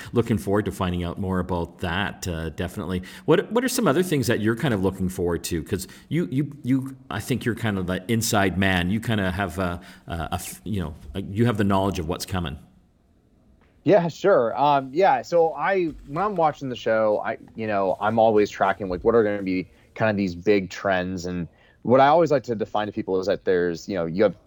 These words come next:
Speaker 2: industries that are in a lot of ways, uh, some people call them verticals, right? So you think content, health, technology, gaming, mobility, what we're talking about, these c-, clear industry verticals. And there's gonna be a lot of innovation that I'll touch on in those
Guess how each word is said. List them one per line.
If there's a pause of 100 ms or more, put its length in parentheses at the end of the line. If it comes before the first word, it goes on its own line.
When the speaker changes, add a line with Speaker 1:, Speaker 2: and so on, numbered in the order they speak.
(140)
Speaker 2:
industries
that
are (340)
in
a
lot
of
ways,
uh,
some
people
call
them
verticals,
right?
So
you
think (720)
content,
health, (100)
technology,
gaming,
mobility,
what
we're
talking
about, (200)
these
c-, (100)
clear (280)
industry
verticals. (220)
And
there's
gonna
be
a
lot
of
innovation
that
I'll
touch
on
in
those